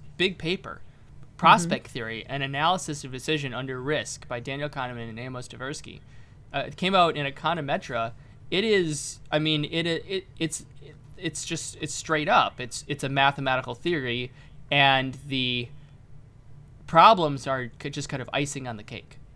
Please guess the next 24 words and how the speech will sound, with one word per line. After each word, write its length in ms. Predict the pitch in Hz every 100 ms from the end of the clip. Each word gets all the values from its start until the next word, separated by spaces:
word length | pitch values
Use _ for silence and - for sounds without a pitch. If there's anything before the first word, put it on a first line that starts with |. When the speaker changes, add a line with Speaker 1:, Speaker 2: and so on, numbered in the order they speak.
| - - - - - - - - - -
Speaker 1:
So, 600 | - - 131 123 120 113 - - - - - -
um, 500 | 131 120 117 120 120 - - - - - - - - - - - - - - - - - - - -
so 240 | - 165
yes, 300 | 160 170 147
for 140 | - 156
example, 400 | 143 123 - - -
uh, 80 | 143
this 180 | 151 147
is 60 |
a 40 | 139
quote 380 | - 139 131 -
from, 240 | 131 113
from 240 | - 127
the 60 | 110
paper. 320 | 117 117 110 - - - 156
"An 80 |
essential 340 | 160 226 262 302
fe-, 220 | - 226 - - -
the-, 160 | 202 202
feature 380 | - 226 - 139
of 80 | 131
the 60 | 131
present 320 | 160 160 156
theory 340 | 131 120 123